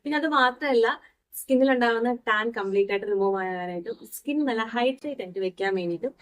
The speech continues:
നമ്മുടെ ചുണ്ടിൽ ഉണ്ടാകുന്ന പിഗ്മെന്റേഷൻ ഒത്തിരി പേർക്ക് പ്രശ്നമാണ്. ചുണ്ട് ഭയങ്കരമായിട്ട് കറുത്തിരിക്കുന്നു, നമ്മുടെ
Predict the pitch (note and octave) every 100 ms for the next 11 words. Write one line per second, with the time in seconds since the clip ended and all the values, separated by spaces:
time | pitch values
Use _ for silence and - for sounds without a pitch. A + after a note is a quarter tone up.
0 | - _ _ C4 C4 C4+ - C4+ C#4 D#4
1 | B3+ G#3+ G#3 A3+ A#3 G3+ G3+ G#3 G3+ G3
2 | F#3 F3 - _ _ F4 E4 A#3+ A3+ A#3
3 | G3 - G#3+ F#3 F#3+ - - C#4+ C#4+ C#4+
4 | D#4+ F#3+ F3+ F#3+ G3 G3+ G3+ F#3+ A#3+ G#3+
5 | F#3+ F#3+ A#3 - _ _ A#3 A3+ A#3